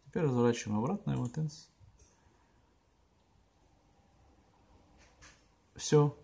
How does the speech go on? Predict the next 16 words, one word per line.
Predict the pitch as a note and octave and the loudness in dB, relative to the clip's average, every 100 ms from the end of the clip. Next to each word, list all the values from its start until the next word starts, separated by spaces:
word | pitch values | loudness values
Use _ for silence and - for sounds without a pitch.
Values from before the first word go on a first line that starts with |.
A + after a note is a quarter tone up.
| - C3+ | -20 -4
Вот | C#3 D#3+ | 0 2
наше | C3 B2+ A#2 | 2 0 0
видео. | G#2+ G#2 G2 G2+ - - - - - _ _ _ - - _ - - | 0 0 -4 -6 -8 -20 -20 -20 -20 _ _ _ -20 -20 _ -20 -20
В | - - - - | -20 -20 -8 4
правом | C#3 C3+ B2 A#2 G#2+ - - - - | 8 10 8 4 2 -6 -20 -20 -14
верхнем | A2 G#2+ A#2+ A#2+ - A2 | -10 2 4 2 0 0
углу | A2 B2+ E3 G3+ - - - - - - | 2 2 2 2 -2 -14 -20 -20 -20 -2
нажимаем | A#2 G#2+ A#2+ B2+ D3+ D3+ C#3+ - | 0 2 2 4 4 4 2 0
«Зберегти», | A2 A2+ A#2+ A2+ - - G2 | -6 2 4 4 0 -4 -4
то | - G2 | -4 -6
есть | - | -2
«Сохранить». | - - A2 G2 G2 - - - | -2 -2 -4 -4 -6 -10 -18 -6
Тынц. | C#3 - - _ - - _ - - - _ _ _ - - | -6 -6 -16 _ -20 -20 _ -18 -18 -20 _ _ _ -20 -12
Ещё | A2 - D#3+ | -8 0 0
раз | E3+ D#3+ - | 0 -2 -2
«Зберегти». | C#3+ D3 - D3+ D3+ | 0 0 -2 0 0